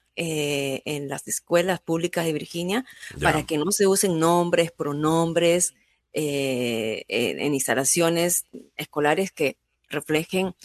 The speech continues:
Speaker 1: eh, la identidad de género. Entonces, va a requerir que el personal escolar se refiera a los niños solo por su nombre legal y su pronombre correspondiente o sexo asignado al nacer, o sea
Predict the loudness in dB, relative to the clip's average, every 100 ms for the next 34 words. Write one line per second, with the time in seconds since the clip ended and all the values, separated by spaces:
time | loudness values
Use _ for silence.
0 | -20 _ _ -2 0 0 0 0 0 2
1 | 2 2 -2 -6 -4 0 2 0 -4 -16
2 | _ _ _ -6 -2 -2 2 2 2 _
3 | _ _ _ _ _ -20 0 2 4 2
4 | 2 2 2 -2 -2 -2 -2 -4 -6 -6
5 | -2 -2 -2 -2 0 2 2 0 _ _
6 | -4 -2 -2 2 4 4 4 2 2 2
7 | 0 2 2 2 0 -2 -4 -6 -4 0
8 | 0 2 2 2 2 2 2 0 -4 -4
9 | -4 -4 -2 0 0 0 0 -2 -4 0
10 | 0 -2 -4 0 0 0 -2 -2 2 4
11 | 4 2 4 4 2 -4 -6